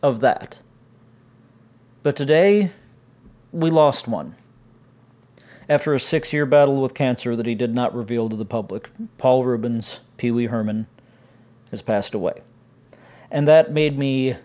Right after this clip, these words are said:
so much sadder than I thought it would have when I saw the news. I was, I had to take a second. I didn't cry, but I had to take a second and just go, "Ooh, I didn't know that was gonna hurt,"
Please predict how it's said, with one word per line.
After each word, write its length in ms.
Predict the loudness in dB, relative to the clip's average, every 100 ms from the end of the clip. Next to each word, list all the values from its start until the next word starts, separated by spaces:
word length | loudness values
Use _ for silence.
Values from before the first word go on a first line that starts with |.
| _ _ _ _
so 340 | -6 2 4
much 260 | 4 0 0
sadder 540 | 2 2 0 -2 -6 _ -2
than 180 | 0
I 100 | 0
thought 260 | 0 2 2
it 100 | 0
would 200 | -2 -2
have 300 | -4 -8 -8
when 160 | -6 -4
I 100 | -4
saw 280 | -2 0
the 100 | 0
news. 560 | -4 -6 -10 -14 -14 -16 _ _ _ _ _ -6
I 80 | -4
was, 160 | -4 -4 0
I 80 |
had 140 | 2 2
to 60 |
take 260 | 2 2 2
a 60 | -2
second. 420 | -2 -6 -8 -4
I 60 | 0
didn't 260 | 2 2
cry, 520 | 2 4 4 4 0 -4 _ -20 -20 0
but 120 | 4
I 20 |
had 120 | 4 4
to 40 |
take 240 | 2 2
a 60 | 2
second 300 | 0 0 0
and 100 | -2
just 180 | -2 0
go, 200 | 0 0
"Ooh, 360 | 0 0 0 -4 -10 -18 -20 _ _ _ _ _ _ _ _ 2
I 540 | 4 6 4 2 -4 -12 _ _ -16 0
didn't 320 | 2 2 2
know 200 | 2 6
that 220 | 6 4
was 120 | 0
gonna 240 | 0 0 0
hurt," 360 | 0 -2 -4